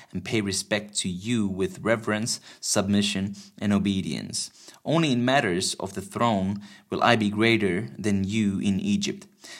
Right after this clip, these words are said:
Then Pharaoh said to Joseph, "See, I have set you in charge over all the land of Egypt." Come on. Then Pharaoh took off his signet ring from his hand and put it on Joseph's hand,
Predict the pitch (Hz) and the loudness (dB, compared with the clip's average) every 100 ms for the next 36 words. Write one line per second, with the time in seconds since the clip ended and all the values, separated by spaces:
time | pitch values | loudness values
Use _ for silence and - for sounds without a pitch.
0 | - 135 147 - 104 120 120 110 101 90 | -4 -2 0 4 6 4 2 0 -2 0
1 | 104 101 101 98 - - - - 151 147 | 2 4 2 -4 -10 -14 -4 -2 0 0
2 | 120 - - - 131 143 113 - 120 113 | -2 -6 -2 4 4 4 0 0 0 0
3 | - 110 107 98 - 98 92 90 - 117 | -2 0 0 0 -2 0 0 -2 0 4
4 | 95 87 - - 95 92 90 104 107 110 | 4 0 -6 -6 -2 -2 0 0 0 0
5 | 98 92 92 90 90 90 90 90 - 95 | 0 -2 -2 -2 -2 -2 -6 -10 -8 -8
6 | 90 90 - - - - 226 196 110 113 | -6 -8 -12 -16 -18 -10 -6 -4 -2 -2
7 | 85 - _ - _ - - - - - | -4 -12 _ -20 _ -20 -20 -20 -16 2
8 | 110 131 135 127 120 110 127 - 104 113 | 4 6 8 8 8 4 0 2 6 6
9 | 117 - 98 - 123 113 104 98 113 113 | 4 -2 -4 0 0 0 -2 0 2 2
10 | 113 110 110 98 101 90 - 110 104 101 | 0 -2 -2 -2 -2 -2 -2 0 0 -2
11 | 101 - - 101 101 117 107 101 95 107 | -6 -16 -6 -4 0 2 4 2 2 2
12 | 101 101 85 - - 98 87 - | 2 0 -2 -4 -4 -4 -4 -6